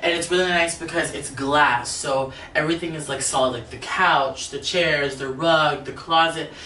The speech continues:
It's all so much going on. So it's really cool that there's a sense of air with a glass table. It's not too bulky. So if you have a small room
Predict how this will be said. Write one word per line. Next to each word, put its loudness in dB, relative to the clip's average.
It's -6
all 6
so -4
much -4
going -6
on. -4
So -6
it's -6
really -2
cool -8
that -6
there's -2
a -8
sense -6
of -8
air 0
with -2
a 0
glass 0
table. -8
It's -10
not -6
too -10
bulky. -6
So -4
if -2
you 4
have 0
a 0
small 4
room -2